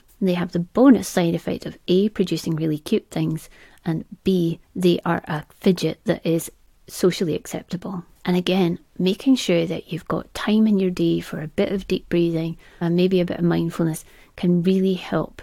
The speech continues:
to centre your focus. And mindfulness, when it's adapted for A D H D, is one of the most powerful tools that you can get.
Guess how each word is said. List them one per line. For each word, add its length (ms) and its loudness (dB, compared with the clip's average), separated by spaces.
to 120 -4
centre 720 -2
your 140 -6
focus. 580 -8
And 240 -2
mindfulness, 760 2
when 180 4
it's 140 -4
adapted 480 -4
for 100 -2
A 120 4
D 160 0
H 120 -8
D, 220 0
is 120 -2
one 140 -4
of 60 -6
the 80 -4
most 320 -8
powerful 560 -2
tools 380 -4
that 100 -10
you 100 -4
can 280 -4
get. 240 -10